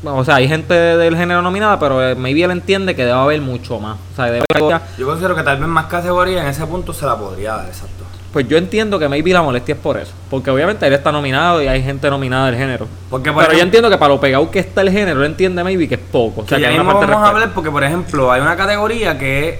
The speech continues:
Speaker 2: eh, la del, el disco urbano, álbum urbano, está nominado, eh, el último tour de Bad Bunny, un disco alternativo,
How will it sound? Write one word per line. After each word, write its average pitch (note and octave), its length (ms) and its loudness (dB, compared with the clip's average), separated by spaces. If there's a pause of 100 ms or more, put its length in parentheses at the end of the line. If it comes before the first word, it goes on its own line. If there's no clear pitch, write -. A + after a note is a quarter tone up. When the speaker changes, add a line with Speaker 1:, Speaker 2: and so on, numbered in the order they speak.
(120)
Speaker 2:
eh, C#3 440 0
la C3 180 2
del, C3 520 0
el B2+ 180 -6
disco C#3+ 220 -2
urbano, G3+ 340 2
álbum D3+ 260 0
urbano, F#3+ 520 0 (160)
está C3 240 -2
nominado, F#3+ 680 2
eh, D#3+ 340 4
el D3 80 2
último F#3 840 -2
tour F#3 260 -6
de F3+ 160 -4
Bad F#3 220 4
Bunny, G3 420 -2
un D3 160 0
disco D#3 240 0
alternativo, F#3 840 -2